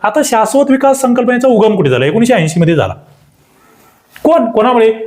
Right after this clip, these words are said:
एकोणीसशे ऐंशी ला वर्ल्ड कन्झर्वेशन स्ट्रॅटेजी, ज्याला डब्ल्यूसीएस म्हटलं गेलं, त्यांचा अहवाल होता. आंतरराष्ट्रीय निसर्ग संवर्धन संघटना, आययुसीएन, एनईएपी आणि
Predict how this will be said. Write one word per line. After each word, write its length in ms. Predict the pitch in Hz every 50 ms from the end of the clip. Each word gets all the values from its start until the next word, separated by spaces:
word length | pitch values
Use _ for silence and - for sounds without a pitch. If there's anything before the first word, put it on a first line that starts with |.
| -
एकोणीसशे 280 | 220 214 262 262 247 254
ऐंशी 160 | 247 233 254
ला 40 | 262
वर्ल्ड 420 | 254 220 202 220 240 262 269 269
कन्झर्वेशन 640 | 262 226 202 202 226 220 220 226 220 233 240 240 240 240
स्ट्रॅटेजी, 680 | - - 208 190 180 202 202 175 190 175 135 139 - - - - - - 165
ज्याला 160 | 185 190 214
डब्ल्यूसीएस 680 | 208 185 190 185 190 226 233 208 214 208 208 208 208 208
म्हटलं 220 | 202 185 196 185
गेलं, 180 | 185 190 185 185
त्यांचा 220 | 202 196 196 233
अहवाल 280 | 202 147 160 185 226 247
होता. 360 | 226 175 170 160 165 165 - - - - _ _ _ _
आंतरराष्ट्रीय 460 | - 185 190 - 220 240 233 240 247 233
निसर्ग 280 | 220 226 233 226 240
संवर्धन 400 | 226 226 208 208 214 208 202 214
संघटना, 500 | 208 208 208 190 196 180 190 208 208 208 208 - - - - -
आययुसीएन, 680 | 160 165 185 208 240 247 240 247 233 233 240 247 247 240 240 - - _ _
एनईएपी 720 | - 127 135 147 156 185 190 214 226 226 220 220 240 240 254 254 247 - - _ _ _ _ - 190
आणि 360 | 147 143 151 156 175 208 226